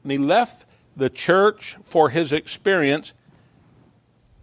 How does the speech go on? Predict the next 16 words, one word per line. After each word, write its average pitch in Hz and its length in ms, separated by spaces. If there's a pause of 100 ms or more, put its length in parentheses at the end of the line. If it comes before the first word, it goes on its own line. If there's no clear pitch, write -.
(120)
He 123 120
walked 151 320
away 151 200
from 127 180
the 120 80
truth. 135 340
Now, 110 140
Peter 262 400
had 123 260
something 107 400
to 87 60
say 123 220
about 110 320
that 110 200
very 151 440
thing, 131 520